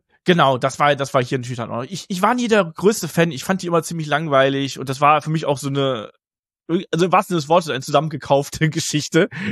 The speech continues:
Irgendwie haben die alle nicht zusammengepasst und wirkten einfach so ein bisschen zusammengeworfen unter der Ägide des Million Dollar Man.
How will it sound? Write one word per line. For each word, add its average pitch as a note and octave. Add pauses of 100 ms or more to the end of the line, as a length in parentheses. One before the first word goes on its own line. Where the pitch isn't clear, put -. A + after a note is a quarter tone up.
Irgendwie F3+
haben F3+
die E3
alle F#3+
nicht F3
zusammengepasst C#3+
und A#2 (800)
wirkten C#3+
einfach B2
so -
ein B2+
bisschen C3+
zusammengeworfen B2+
unter A#2+
der A2 (640)
Ägide C3
des A#2
Million A2
Dollar G#2+
Man. G#2